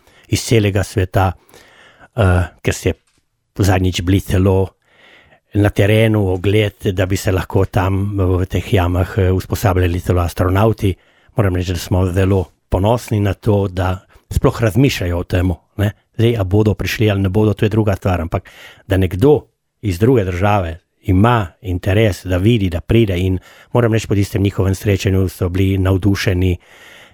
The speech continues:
in, eh, jaz verjamem, da z tega nekaj bo. Seveda pa z Jamarji načrtujemo tudi,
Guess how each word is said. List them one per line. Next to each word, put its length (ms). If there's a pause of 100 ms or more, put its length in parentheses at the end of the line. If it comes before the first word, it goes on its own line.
(120)
in, 360
eh, 400 (360)
jaz 120
verjamem, 400
da 100
z 100
tega 240
nekaj 260
bo. 200 (400)
Seveda 280
pa 120
z 80
Jamarji 360
načrtujemo 720
tudi, 480